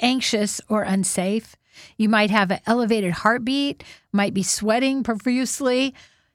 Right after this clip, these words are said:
even difficulty breathing. You might feel like you have no control over your emotions. A typical thing is to run away, escape, or avoidant behavior. That's when you start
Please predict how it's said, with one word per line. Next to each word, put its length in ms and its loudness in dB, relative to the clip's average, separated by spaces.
even 380 0
difficulty 800 -2
breathing. 720 -2
You 120 2
might 240 -2
feel 240 0
like 240 0
you 80 2
have 160 0
no 320 2
control 540 -2
over 140 0
your 200 0
emotions. 720 -4
A 60 0
typical 480 0
thing 320 0
is 200 -2
to 140 0
run 240 2
away, 380 2
escape, 680 0
or 220 2
avoidant 580 0
behavior. 680 0
That's 200 0
when 140 0
you 80 0
start 460 0